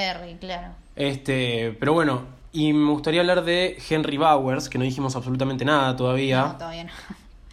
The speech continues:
Speaker 2: Que
Speaker 1: Bueno, ese creo que fue uno de los puntos más flojitos.
Speaker 2: Me pareció un desastre, un
Speaker 1: Sí.
Speaker 2: desastre. Me molestó mucho lo que pasó con él, porque en la primera película,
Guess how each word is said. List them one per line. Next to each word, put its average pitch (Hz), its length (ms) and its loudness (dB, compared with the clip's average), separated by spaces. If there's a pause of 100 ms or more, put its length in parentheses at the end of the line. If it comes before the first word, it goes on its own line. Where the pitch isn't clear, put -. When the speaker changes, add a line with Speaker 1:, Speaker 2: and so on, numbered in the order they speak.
(120)
Speaker 2:
Que 127 160 0
Speaker 1:
Bueno, 127 120 -4
ese 196 200 -8
creo 185 140 -4
que 175 100 -10
fue 175 200 -8
uno 175 140 -8
de 175 80 -6
los 170 120 -12
puntos 175 380 -10
más 165 160 -12
flojitos. 170 640 -8
Speaker 2:
Me 143 140 0
pareció 139 280 0
un 156 60 2
desastre, 131 600 -2 (240)
un 170 220 0
Speaker 1:
Sí. 170 40 -2
Speaker 2:
desastre. 143 760 -2 (460)
Me 135 220 0
molestó 139 540 2
mucho 196 440 4
lo 123 140 2
que 123 100 -4
pasó 127 320 0
con 135 160 0
él, 139 400 0 (180)
porque 120 600 -2
en 127 100 -4
la 127 160 2
primera 147 380 0
película, 135 720 -2